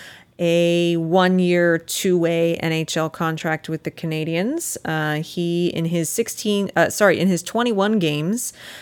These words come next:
uh, with the Laval Rocket this season, he had sixteen points. Uh, of that were, were five goals. Um, and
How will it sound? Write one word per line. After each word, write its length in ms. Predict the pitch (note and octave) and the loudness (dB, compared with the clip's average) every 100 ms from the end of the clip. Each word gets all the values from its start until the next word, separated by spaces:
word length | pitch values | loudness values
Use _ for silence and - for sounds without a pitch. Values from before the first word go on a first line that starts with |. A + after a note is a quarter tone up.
| - - | -16 -4
uh, 280 | D#3+ D#3 D3+ | -2 0 2
with 280 | F3 F3 - | 2 2 0
the 160 | D#3+ | -2
Laval 340 | D#3 D#3+ D#3 D#3 | 0 2 2 2
Rocket 380 | D#3+ D#3 D#3+ - | 0 0 -2 -2
this 140 | D#3 | -4
season, 440 | - D#3 D#3 E3+ | -4 -4 -2 -2
he 260 | F#3+ F3+ D#3+ | -2 -2 -4
had 460 | D#3+ E3 D3 D#3 D#3 | -4 -4 -2 -2 -4
sixteen 540 | - G3+ - F#3+ F3+ | -6 -6 -4 0 0
points. 580 | F3 E3+ F#3+ A#3 - - | 0 -2 0 -2 -6 -6
Uh, 420 | - E3 D3+ D3+ - | -4 -2 -4 -4 -6
of 160 | D3+ | -4
that 260 | D#3 D3+ - | -2 -2 -4
were, 260 | - D#3 - | -6 -6 -6
were 140 | E3 | -6
five 400 | D#3+ - D#3+ E3 | -6 -2 -2 -2
goals. 480 | E3+ D#3+ D#3 A#3 - - - - - - | -2 0 0 -2 -6 -14 -18 -18 -20 -10
Um, 600 | E3+ D#3+ D#3+ D#3+ D#3+ D#3 _ _ _ _ _ _ _ - | -6 -2 -2 -2 -2 -6 _ _ _ _ _ _ _ -4
and 640 | G3+ G3+ G3+ G3+ G#3 G#3 | 0 2 4 4 2 0